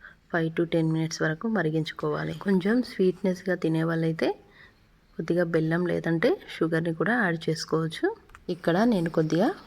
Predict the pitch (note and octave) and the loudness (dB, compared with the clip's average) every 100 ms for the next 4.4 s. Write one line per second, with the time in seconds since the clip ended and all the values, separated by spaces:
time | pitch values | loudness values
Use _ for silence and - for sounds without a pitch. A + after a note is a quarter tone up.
0 | - E3 D#3+ E3 D#3+ D#3+ D#3+ E3 D#3 - | -4 0 0 2 2 2 0 0 -2 0
1 | D#3+ B3+ - - - - - - - - | 2 2 -2 -14 -20 -20 -20 -20 -10 2
2 | E3+ D#3+ E3+ D#3+ D#3+ E4 - - - - | 2 4 2 2 2 0 -2 -20 -10 2
3 | D#3+ D#3+ D#3+ D#3 D#3 D#3 D#3 D#3+ C#4+ - | 4 4 2 0 -2 -2 -2 -2 -4 -6
4 | - - - G3 | -20 -20 0 4